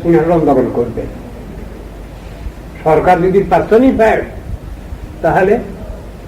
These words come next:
সরকারের বিরুদ্ধে জিহাদ ঘোষণা করছে। এই টাইপের মানুষ। সরকার হলেন সুপ্রিম অথরিটি, আমি ভগবান বলে যাব। বাবা, কত বড় চ্যালেঞ্জ!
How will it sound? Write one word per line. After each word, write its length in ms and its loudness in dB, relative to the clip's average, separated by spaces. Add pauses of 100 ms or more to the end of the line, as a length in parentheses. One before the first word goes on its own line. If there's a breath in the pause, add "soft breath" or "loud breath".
(400)
সরকারের 460 4
বিরুদ্ধে 440 2
জিহাদ 320 4
ঘোষণা 320 2
করছে। 420 -6 (840)
এই 120 4
টাইপের 380 4
মানুষ। 260 4 (2000)
সরকার 320 4
হলেন 300 4
সুপ্রিম 360 2
অথরিটি, 480 2 (2250)
আমি 200 6
ভগবান 420 6
বলে 260 6
যাব। 300 0 (380)
বাবা, 520 4 (120)
কত 200 -2
বড় 320 4
চ্যালেঞ্জ! 580 4